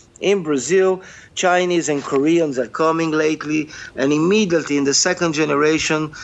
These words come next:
the kids are already wearing the jersey of national team of Brazil, and they go to samba, and they enjoy eating meat in the churrascaria. And so I think this melting pot,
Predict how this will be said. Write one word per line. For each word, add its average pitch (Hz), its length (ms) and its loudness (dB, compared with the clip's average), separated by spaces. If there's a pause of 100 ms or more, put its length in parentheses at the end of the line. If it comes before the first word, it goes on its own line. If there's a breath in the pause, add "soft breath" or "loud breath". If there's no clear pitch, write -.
(220 loud breath)
the 127 40 0
kids 151 300 0
are 139 180 2
already 131 300 0
wearing 127 460 2
the 110 100 -2
jersey 123 520 0
of 95 80 -4 (120)
national 110 360 -2
team 113 140 -2
of 95 120 -6
Brazil, 156 460 2 (480 loud breath)
and 165 200 0
they 127 80 0 (120)
go 131 80 2
to 120 140 -10
samba, 151 580 0 (360 loud breath)
and 135 180 -2
they 135 100 4 (100)
enjoy 131 280 0 (220)
eating 120 300 -2 (120)
meat 139 240 2 (120)
in 120 60 -2
the 113 160 -2
churrascaria. 120 800 0 (720 loud breath)
And 123 140 0
so - 260 0 (340)
I 135 40 0 (100)
think 151 220 0
this 131 160 -2 (240)
melting 175 380 0 (120)
pot, 120 340 -4